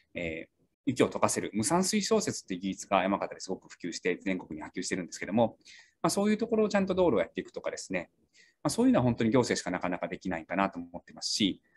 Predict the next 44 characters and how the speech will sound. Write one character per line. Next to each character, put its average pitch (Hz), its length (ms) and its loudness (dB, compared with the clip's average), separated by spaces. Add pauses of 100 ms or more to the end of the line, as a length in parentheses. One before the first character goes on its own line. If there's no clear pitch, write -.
(120)
や 220 60 -4
っ - 40 -4
ぱ - 40 0
り 196 60 0
そ 185 80 0
の 151 80 4
公 208 220 0
共 208 200 2
空 208 200 0
間 131 340 4
を、 113 200 6
ま 139 120 2
あ、 - 20 4
行 160 120 2
政 113 340 0
と、 80 180 2
ま 117 60 0
あ、 - 20 0
さ 131 80 2
っ 127 60 0
き - 80 -4
の 82 80 -6
こ 92 80 -8
う、 92 40 -10
点 113 140 2
滴 120 180 0
も 113 80 2
そ 117 120 2
う 101 40 0
で - 60 -2
す - 60 -10
け 90 100 -4
ど、 90 240 0
ち - 60 -8
ゃ - 20 -2
ん 170 60 -6
と 175 80 -4
官 180 240 2
と - 80 -6
民 107 200 4
で 76 80 -8
で - 60 -12
す - 140 -6
ね、 104 180 0